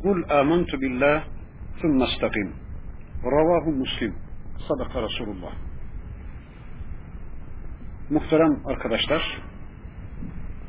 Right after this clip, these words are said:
bu haftaki dersimizde inşallah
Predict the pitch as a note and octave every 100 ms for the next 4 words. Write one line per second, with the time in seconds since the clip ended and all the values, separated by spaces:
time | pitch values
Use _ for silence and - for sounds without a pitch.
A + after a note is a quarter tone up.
0 | - - - - - - D#3+ D#3+ C#3+ -
1 | C#3 A2+ - C#3 A2+ A#2+ - C3 A2+ A#2
2 | C#3 - G#2 G#2 D3